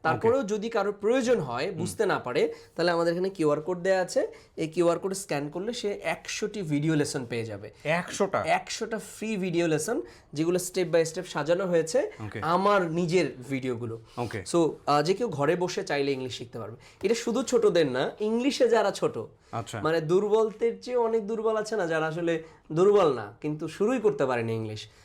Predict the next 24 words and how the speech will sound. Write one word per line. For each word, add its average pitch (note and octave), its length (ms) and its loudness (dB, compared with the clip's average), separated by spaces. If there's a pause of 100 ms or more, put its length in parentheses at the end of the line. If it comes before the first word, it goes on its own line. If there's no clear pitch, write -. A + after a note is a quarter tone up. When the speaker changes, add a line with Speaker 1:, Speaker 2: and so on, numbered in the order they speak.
(140)
Speaker 2:
জি। G#2+ 80 -2
Speaker 1:
ধরেন C#3+ 160 4
মা-, C#3 120 0
আহ, B2+ 180 -6
কওমি D3 240 2
মাদ্রাসায় D3 400 -2
পড়েছে B2+ 380 -2
অথবা C3 220 -2
ইংলি-, C3+ 320 -2
আহ, B2+ 220 -6
কোনো C#3+ 200 0
পড়াশোনাই C#3 500 0
করে C3 260 2
নাই, A#2+ 220 -2 (140)
Speaker 2:
জি। G2+ 160 -4 (160)
Speaker 1:
হ্যাঁ, G#3+ 180 0
গ্রামে C3 320 4
পড়াশোনা C#3+ 400 2
করেছে, B2+ 320 -2
এদের F3 120 2
ইংলিশটা F3+ 420 0
শুরু G3+ 300 0
করবে G#3+ 320 4
কিভাবে A#2 400 -4